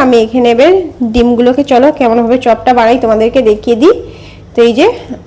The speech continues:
<clears throat> আমি হাতের তালুর মধ্যে এরকমভাবে আলুটাকে করে নিয়েছি।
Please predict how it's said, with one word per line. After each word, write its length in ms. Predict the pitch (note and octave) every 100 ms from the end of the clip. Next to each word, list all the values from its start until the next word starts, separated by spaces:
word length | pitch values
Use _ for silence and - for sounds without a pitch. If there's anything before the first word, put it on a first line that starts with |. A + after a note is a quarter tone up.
| - B3
<clears throat> 580 | C#4 - - - - -
আমি 120 | A3+
হাতের 300 | A#3 A3 A3+ A3+
তালুর 300 | A3+ A#3 A#3
মধ্যে 300 | A3+ G#3+ B3 C4
এরকমভাবে 540 | A3 G#3+ A3+ G#3 C4+ G4 - - -
আলুটাকে 400 | A3+ A3 A3 A#3+
করে 240 | B3+ A3 G#3+
নিয়েছি। 420 | A3 G#3+ A3 D4+